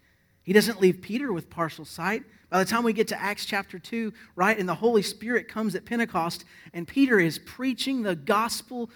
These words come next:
with clarity and conviction. He sees it clearly.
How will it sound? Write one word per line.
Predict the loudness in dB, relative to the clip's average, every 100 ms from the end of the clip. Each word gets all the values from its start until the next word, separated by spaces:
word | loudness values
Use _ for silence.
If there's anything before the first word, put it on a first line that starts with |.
| -12
with | -12 -10
clarity | -4 2 4 4 2
and | -2 -6
conviction. | -10 -10 -10 -12 -14 _ _ _ _ _ _ _ _ _
He | 4 4
sees | 6 4 4 2
it | -2
clearly. | -4 -6 -6 -16 -20